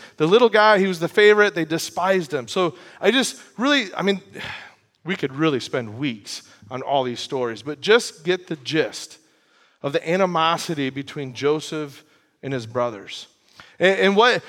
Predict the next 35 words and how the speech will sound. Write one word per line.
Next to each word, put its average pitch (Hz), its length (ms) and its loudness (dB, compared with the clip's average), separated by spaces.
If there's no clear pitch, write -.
what 220 180 8
plays 220 320 4
out 202 220 6
through 180 180 2
all 190 240 8
these 202 200 0
chapters, 170 520 2
I 165 80 6
wish 196 260 2
we 196 80 2
had 175 140 0
time 175 300 0
to 156 100 0
unpack 156 460 -2
all 143 140 4
of 131 80 -8
these, 143 260 -4
but 147 420 0
basically 214 400 4
they 190 200 4
hated 202 280 4
him 170 140 0
so 175 200 2
much 160 400 -2
that 175 160 2
they 165 100 4
beat 160 300 -2
him 180 240 0
up. 127 260 -2
They, 180 140 6
they 170 240 4
sold 208 460 4
him 214 320 4
into 190 400 -2
slavery. 165 880 -2